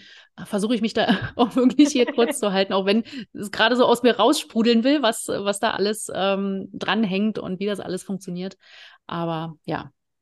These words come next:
Speaker 2: Vielleicht so nochmal k-, kurz, ähm, zum Anknüpfen oder als veranschaulichtes oder als Beispiel, dass das Ganze veranschaulicht, was du eben am Anfang gesagt hast mit den beiden Nervensystemen. Dieses klassische, ich sitze hier mit meinem Handy und bin parallel am Essen,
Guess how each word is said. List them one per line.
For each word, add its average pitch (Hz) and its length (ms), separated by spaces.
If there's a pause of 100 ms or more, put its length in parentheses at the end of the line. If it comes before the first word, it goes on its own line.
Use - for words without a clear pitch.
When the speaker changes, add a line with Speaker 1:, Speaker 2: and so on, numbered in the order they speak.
(160)
Speaker 2:
Vielleicht 185 240
so 202 60
nochmal 196 500
k-, - 260
kurz, 202 380
ähm, 175 280
zum 180 180
Anknüpfen 196 540
oder 180 120
als 160 320 (180)
veranschaulichtes 190 920
oder 165 300
als 165 320 (380)
Beispiel, 220 340
dass 208 120
das 190 140
Ganze 220 280
veranschaulicht, 214 580
was 208 160
du 208 140
eben 208 180
am 160 120
Anfang 202 300
gesagt 190 300
hast 220 120
mit 202 120
den 190 140
beiden 185 280
Nervensystemen. 208 800 (380)
Dieses 214 240
klassische, 226 720 (680)
ich 202 120
sitze 262 300
hier 254 500
mit 214 100
meinem 214 220
Handy 240 360
und 202 120
bin 214 220
parallel 202 500
am 175 160
Essen, 170 380